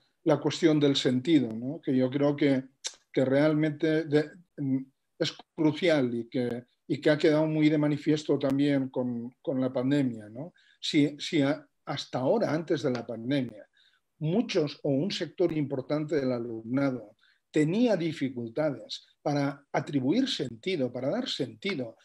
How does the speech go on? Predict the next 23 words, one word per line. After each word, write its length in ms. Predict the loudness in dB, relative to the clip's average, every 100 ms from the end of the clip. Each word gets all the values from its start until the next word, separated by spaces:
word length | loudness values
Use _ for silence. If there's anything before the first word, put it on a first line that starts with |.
| -10
para 180 | -6 0
dar 260 | 0 0 -2
valor 420 | 0 0 0 -2
personal 720 | -4 -4 -8 -2 0 0 -2 -14 -20 -6
a 120 | 0
lo 240 | 4 4 4
que 200 | 2 2
hacía, 640 | 0 -4 -2 2 2 0 -4
a 80 | -4
las 240 | -2 -4
actividades, 840 | -6 -4 -4 -2 -2 0 -2 -4
a 60 | -4
las 260 | -4 -6 -8
tareas 520 | 0 2 2 -2 -12 -16 _
o 100 | 2
a 40 | 2
los 200 | 2 -2
aprendizajes 680 | -4 -2 -2 -4 -4 -6 -6
escolares, 600 | -4 -2 2 2 -2 -10 -18 _ _
haciéndolos 880 | -2 -2 0 4 6 8 6 6 0
en 140 | -2 0
el 160 | 0
aula, 480 | 0 0 -2 -6 -8